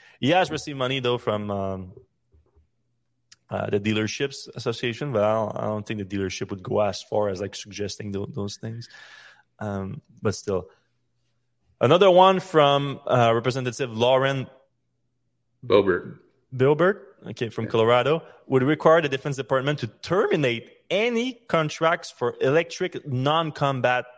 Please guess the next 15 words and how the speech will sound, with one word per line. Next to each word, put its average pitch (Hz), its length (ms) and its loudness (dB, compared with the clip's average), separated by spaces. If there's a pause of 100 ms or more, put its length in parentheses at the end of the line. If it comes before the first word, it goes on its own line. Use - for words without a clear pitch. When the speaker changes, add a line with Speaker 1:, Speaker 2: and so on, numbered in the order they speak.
(100)
Speaker 1:
vehicles. 117 640 -2
So 110 300 -2 (760)
not 175 180 2
only 175 480 0
they 127 120 0
wouldn't 147 280 0 (240)
be 131 120 2
allowed 143 320 4
to - 60 -12
buy 131 300 2
new 175 220 -2
electric 156 320 -4
vehicles, 160 480 -4
they, - 220 -10
they 123 240 -6